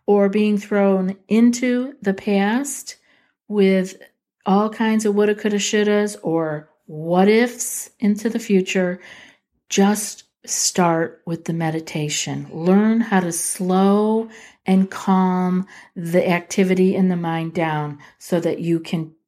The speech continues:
be more present. Oh, another thing that you can do is to start, um, a gratitude journal. And you've heard me talk about this before.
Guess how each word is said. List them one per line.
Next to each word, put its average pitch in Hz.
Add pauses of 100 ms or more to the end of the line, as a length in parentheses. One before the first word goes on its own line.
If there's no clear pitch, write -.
(160)
be 196
more 165
present. 156 (280)
Oh, 247
another 214
thing 208
that 185
you 185
can 185
do 180
is 180
to 185
start, 175
um, 160
a 180
gratitude 170
journal. 151 (360)
And 240
you've 247
heard 214
me 196
talk 185
about 165
this 156
before. 151